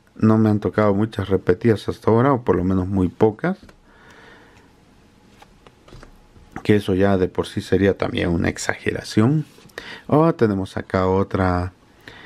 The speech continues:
metalizada de, de Whis. Estas metalizadas me están saliendo a un ritmo algo impresionante, podría decir, comparado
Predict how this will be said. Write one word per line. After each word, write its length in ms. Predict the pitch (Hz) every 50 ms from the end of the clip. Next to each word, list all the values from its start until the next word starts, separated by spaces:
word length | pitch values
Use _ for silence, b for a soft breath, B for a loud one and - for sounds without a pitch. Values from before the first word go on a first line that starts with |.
| B B B B _
metalizada 960 | 104 107 104 101 - 98 95 92 92 85 - - 107 104 98 95 92 92 92
de, 460 | 90 92 85 90 87 87 90 92 92 - _ _ _ - _ - - _ _ - _ _ _ _ _ _ - -
de 240 | - - 90 87 85
Whis. 400 | 80 101 127 170 185 - - - _ _ _ _ - _ - - - - _ _ B B B B B B B B B B B B B B
Estas 260 | 156 160 - 175 156
metalizadas 580 | 147 127 123 - 104 104 98 - - 117 113 113
me 80 | 110
están 300 | 101 - _ 110 110 107
saliendo 680 | 104 - 104 98 101 104 107 104 104 107 104 104 - - _
a 80 | 95
un 260 | 95 98 101 98 98 98
ritmo 600 | - 113 110 104 110 107 107 107 107 - - _ - _ _ - - _ _ -
algo 460 | 110 110 117 107 101 98 104 107 - -
impresionante, 880 | - 98 92 90 - 92 - - - - 95 120 135 120 101 - 98
podría 340 | - - 92 90 92 101 95
decir, 320 | 87 85 - - 85 -
comparado 680 | - - 87 87 - 92 92 95 95 95 92 - -